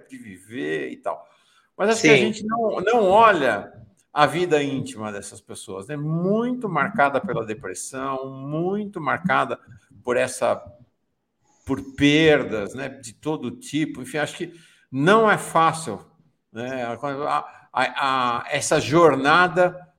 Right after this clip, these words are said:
Speaker 1: não é uma jornada fácil, né, Carolina?
Speaker 2: Não é fácil, e eu fiquei muito sentida ontem. Eu tava em Mogi das Cruzes, é, no ato de homenagem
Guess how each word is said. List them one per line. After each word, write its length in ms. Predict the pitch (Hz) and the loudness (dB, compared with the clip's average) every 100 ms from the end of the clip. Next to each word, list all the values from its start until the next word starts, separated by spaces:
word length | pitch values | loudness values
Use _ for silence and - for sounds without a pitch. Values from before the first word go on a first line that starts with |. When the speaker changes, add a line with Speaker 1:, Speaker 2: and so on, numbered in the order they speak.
| _ | _
Speaker 1:
não 420 | 123 160 190 151 | -2 0 2 0
é 400 | 143 151 - - _ | 0 -2 -6 -16 _
uma 240 | 123 139 123 | -6 -4 0
jornada 420 | 135 127 131 127 | 0 0 -2 -2
fácil, 440 | - 98 92 95 | -2 -6 -6 -12
né, 80 | 107 | -12
Carolina? 440 | 101 90 87 85 95 _ _ _ _ _ _ - - _ _ _ | -14 -20 -20 -20 _ _ _ _ _ _ _ -20 -20 _ _ _
Speaker 2:
Não 280 | 147 165 185 | 2 6 8
é 80 | 196 | 6
fácil, 1000 | 202 - 170 165 175 175 - 208 208 233 _ _ _ _ _ _ - | 4 4 6 8 6 4 0 4 4 2 _ _ _ _ _ _ 0
e 800 | 156 156 151 147 147 147 143 - | 6 8 8 6 6 4 4 6
eu 140 | 156 | 4
fiquei 220 | 160 202 | 4 2
muito 360 | 190 185 214 233 | 2 4 4 2
sentida 680 | - 208 208 - 185 170 165 | 2 2 2 -2 0 6 6
ontem. 460 | 156 160 160 180 160 | 6 4 2 2 0
Eu 100 | 170 | 4
tava 260 | 165 156 165 | 4 6 4
em 20 | |
Mogi 320 | 156 156 175 | 4 4 2
das 300 | 185 180 - | 2 0 -2
Cruzes, 760 | - 139 170 202 214 220 - - | -4 0 0 -2 -6 -8 -12 -6
é, 360 | - 131 135 127 | 4 6 6 6
no 180 | 135 131 | 4 6
ato 460 | 135 143 - 139 | 6 4 0 -2
de 100 | 139 147 | 2 2
homenagem 1120 | 143 135 131 139 139 143 131 123 117 117 | 4 4 6 6 4 0 0 -2 -6 -8